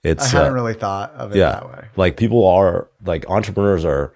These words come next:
Speaker 1: or other companies, their C E Os are trying to go on vacation and, like, they're afraid of you. Like,
Speaker 2: Yeah.
Speaker 1: the guy who's, like, still do-, you know, grinding
Speaker 2: <laughs>
Speaker 1: that. Um,
Speaker 2: I had a friend who's an investor. He told, we had this conversation a year ago, maybe less.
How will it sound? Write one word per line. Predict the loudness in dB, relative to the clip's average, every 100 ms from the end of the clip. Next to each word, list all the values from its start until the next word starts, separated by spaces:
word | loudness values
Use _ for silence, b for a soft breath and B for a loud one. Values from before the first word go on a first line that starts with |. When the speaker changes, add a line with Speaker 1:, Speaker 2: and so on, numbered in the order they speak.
| b b b
Speaker 1:
or | -4
other | 0 0
companies, | 2 0 0 0 -2
their | 0
C | 0 0 2
E |
Os | 2
are | 0
trying | -2 -2
to | -2
go | -2
on | -2 -4
vacation | -4 -4 -2 -4 -6
and, | -8
like, | -6 -8 -8
they're | -4 0
afraid | 0 0 0 0
of | 0
you. | 2 2 0 -8 -14 -8
Like, | -2 0
Speaker 2:
Yeah. | 0
Speaker 1:
the | 2
guy | 2 2
who's, | 2
like, | 2 0 -2 -14 -14 -10
still | -4 0 0
do-, | 0 -2
you | 0 2
know, | 4
grinding | 2 0 -2
Speaker 2:
<laughs> | -2
Speaker 1:
that. | -2 -2 -8 -6
Um, | 0 0 0 -4 _ _ _
Speaker 2:
I | -2
had | 0
a |
friend | -2 -2 0
who's | 0 -2
an | -4
investor. | -2 -4 -4 -8
He | -6 -10
told, | -6 -6 -6 -10 -8
we | -2
had | -2 -2
this | -6
conversation | -6 -6 -6 -8 -8 -12
a | -10 -12 -12
year | -10 -4 0
ago, | -2 -4 -12
maybe | -10 -8 -6
less. | -8 -10 -16